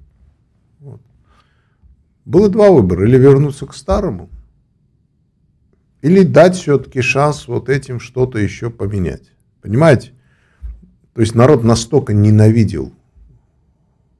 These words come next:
вот эту старую элиту, что их возвращения и сегодня не хотят. Понимаете? И щас мы с-, а сегодня что мы имеем? Мы имеем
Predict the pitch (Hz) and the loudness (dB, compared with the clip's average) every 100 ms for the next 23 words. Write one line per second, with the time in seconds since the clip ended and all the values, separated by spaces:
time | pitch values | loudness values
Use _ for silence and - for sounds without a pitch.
0 | _ - 85 80 87 - 95 87 78 76 | _ -14 -14 -14 -18 -4 -2 0 -2 -8
1 | 87 156 - 73 - 85 - 82 85 87 | -10 -12 -14 -20 -16 -16 -16 -18 -16 -14
2 | 87 - 104 87 - 110 - 131 107 87 | -14 -14 -14 -12 -12 -14 -10 -4 -4 -4
3 | 71 71 _ - _ _ _ _ _ _ | -10 -18 _ -20 _ _ _ _ _ _
4 | _ _ _ _ _ _ _ _ _ _ | _ _ _ _ _ _ _ _ _ _
5 | 95 113 113 - - - 151 151 147 156 | -4 -4 -4 -8 -10 0 0 2 -2 -4
6 | - 107 104 160 202 180 95 - 87 80 | -4 -4 -2 2 4 2 0 -6 -8 -8
7 | 76 69 - _ 90 135 135 123 95 80 | -10 -12 -18 _ -2 0 2 2 0 -4
8 | - | -12